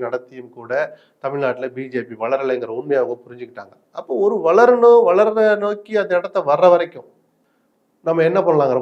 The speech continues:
போது தான் அப்ப திமுகவை எதிர்க்கணும்னா அதிமுக வலுவா இருக்கணுங்கிற அந்த யதார்த்தத்துக்கு திரும்ப வந்து நிக்கிறாங்க.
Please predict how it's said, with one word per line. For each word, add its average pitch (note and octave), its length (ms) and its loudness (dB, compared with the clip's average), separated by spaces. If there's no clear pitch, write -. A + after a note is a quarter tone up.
போது D#3 160 -2
தான் A#3 160 0
அப்ப F#3+ 220 -6
திமுகவை G3 580 0
எதிர்க்கணும்னா D#3 680 -4
அதிமுக C3+ 340 -4
வலுவா C3+ 280 0
இருக்கணுங்கிற C3 420 -6
அந்த C#3 220 -6
யதார்த்தத்துக்கு C#3+ 600 -4
திரும்ப E3+ 220 0
வந்து B2 220 -6
நிக்கிறாங்க. G2+ 340 -10